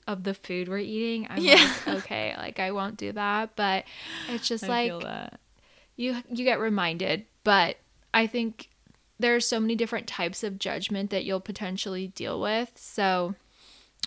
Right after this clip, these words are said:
Speaker 1: with friends, like you said, it's just such a good way to learn who's really there for you and who supports you and who doesn't. And I feel like this is probably the most surface level relationship we'll talk about, because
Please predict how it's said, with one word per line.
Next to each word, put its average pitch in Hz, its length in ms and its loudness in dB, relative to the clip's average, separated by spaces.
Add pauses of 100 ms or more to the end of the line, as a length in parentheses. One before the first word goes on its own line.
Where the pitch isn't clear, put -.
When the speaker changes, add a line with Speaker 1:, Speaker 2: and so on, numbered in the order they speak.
Speaker 1:
with 214 240 0
friends, 202 840 2 (720)
like 214 220 4
you 226 100 0
said, 202 260 2
it's 214 180 2
just 214 180 -2
such 220 220 0
a 233 80 4
good 202 180 0
way 202 160 2
to 214 120 0
learn 196 480 -2 (140)
who's 196 260 -4
really 190 220 -4
there 254 260 4
for 285 160 -8
you 277 280 4
and 254 140 4
who 202 120 0
supports 214 680 -4
you 214 220 2
and 196 120 0
who 190 220 -4
doesn't. - 420 -4
And 226 400 -2
I 220 100 0
feel 269 200 0
like 302 280 -2
this 214 200 -4
is 220 100 -6
probably 202 320 0
the 214 100 -2
most 190 460 -2
surface 180 540 -4
level 220 380 0
relationship 226 640 -4
we'll 226 80 -4
talk 220 280 -6
about, 214 420 -2
because 196 500 -6